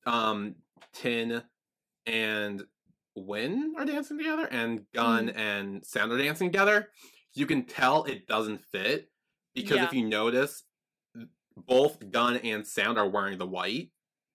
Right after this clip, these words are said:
Speaker 1: and Tin and Win are wearing black. And you see
Speaker 2: Mm.
Speaker 1: with later when two comes out with Poor and Pat and Yo, they're, one's wearing white, one's wearing black. So when they do
Speaker 2: Exactly.
Speaker 1: switch, it kinda fits 'cause it's the whole mesh of colors and it's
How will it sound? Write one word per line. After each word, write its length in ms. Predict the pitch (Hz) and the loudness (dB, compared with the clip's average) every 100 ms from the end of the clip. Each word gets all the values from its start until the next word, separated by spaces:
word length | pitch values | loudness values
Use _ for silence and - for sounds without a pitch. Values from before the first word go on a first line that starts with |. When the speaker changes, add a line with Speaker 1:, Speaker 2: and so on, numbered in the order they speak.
| _ _ - | _ _ -2
Speaker 1:
and 540 | 117 110 107 104 95 - | 0 2 0 -2 -8 -8
Tin 520 | - 123 120 120 117 _ _ _ 120 | -2 0 2 0 -2 _ _ _ -6
and 240 | 117 107 _ _ _ - | -4 -6 _ _ _ -4
Win 400 | 127 160 117 113 | 2 4 4 2
are 240 | 113 113 | 2 2
wearing 380 | 107 110 104 95 | 4 0 0 0
black. 560 | 110 139 117 95 - - - _ | 2 4 6 4 0 -14 -20 _
And 140 | 127 131 | 0 2
you 60 | 131 | 2
see 200 | 147 143 | 2 2
Speaker 2:
Mm. 20 | |
Speaker 1:
with 240 | 135 - - | 2 0 -4
later 440 | 131 135 135 127 - | 2 6 6 4 -2
when 260 | 131 120 - - | -2 -2 -6 -2
two 180 | 156 147 | 0 2
comes 160 | 143 | 4
out 100 | 139 | 4
with 140 | 113 - | 4 4
Poor 260 | 175 170 | 6 8
and 500 | 165 156 117 107 107 - _ - - | 10 8 6 0 -2 -8 _ -18 0
Pat 200 | 151 143 | 2 4
and 100 | 123 | 4
Yo, 420 | 127 139 135 135 - - | 4 6 6 4 -2 2
they're, 220 | 139 160 | 6 6
one's 320 | 139 139 156 | 6 2 2
wearing 300 | 127 135 127 | 4 4 4
white, 180 | 120 131 110 | 4 4 4
one's 200 | 117 104 | 2 2
wearing 240 | 107 101 | 0 0
black. 380 | 104 113 98 - | 0 2 2 0
So 140 | - 131 | 0 2
when 160 | 127 | 4
they 100 | 120 | 2
do 200 | 104 123 | 2 2
Speaker 2:
Exactly. 20 | 98 | 2
Speaker 1:
switch, 300 | 95 131 - | 2 0 -2
it 60 | |
kinda 240 | 117 101 - 135 | -4 -4 -2 0
fits 220 | 120 - | 0 0
'cause 160 | - | -8
it's 180 | 104 - | -8 -8
the 80 | 127 | -4
whole 260 | 117 107 101 | 0 0 -2
mesh 300 | 110 107 107 | -6 -6 -8
of 140 | 98 | -8
colors 460 | - 120 107 98 101 | -6 -2 -2 -2 -6
and 80 | 98 | -10
it's 260 | 90 - | -12 -20